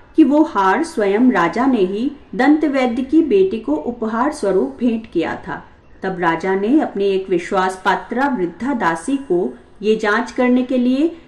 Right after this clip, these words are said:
दंत वैद्य के यहाँ भेजा कि वो पद्मावती के शरीर का परीक्षण कर ये पता करे कि उसकी जांघ पर त्रिशूल का चिन्ह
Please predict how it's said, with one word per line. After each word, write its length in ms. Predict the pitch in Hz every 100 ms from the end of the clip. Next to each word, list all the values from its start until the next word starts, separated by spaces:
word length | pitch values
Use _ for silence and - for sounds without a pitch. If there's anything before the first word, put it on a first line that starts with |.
| -
दंत 280 | 226 294 370
वैद्य 400 | 311 277 262 240
के 140 | 277 285
यहाँ 460 | 294 254 214 202
भेजा 420 | 190 170 208 254 370 - - - -
कि 80 | 269
वो 140 | 277
पद्मावती 640 | 320 240 - 233 247 240 302
के 180 | 349
शरीर 440 | 339 277 196 208 208
का 100 | 254
परीक्षण 640 | 269 - 180 180 - 285
कर 360 | 311 175 165 277 - - -
ये 120 | 220
पता 320 | 214 190 214
करे 440 | 220 220 220 320 - - -
कि 80 | 269
उसकी 320 | 277 - 359
जांघ 460 | 220 180 196 269 -
पर 160 | 247 330
त्रिशूल 500 | - 214 - 214 220
का 160 | 254
चिन्ह 520 | 254 - 233 262 330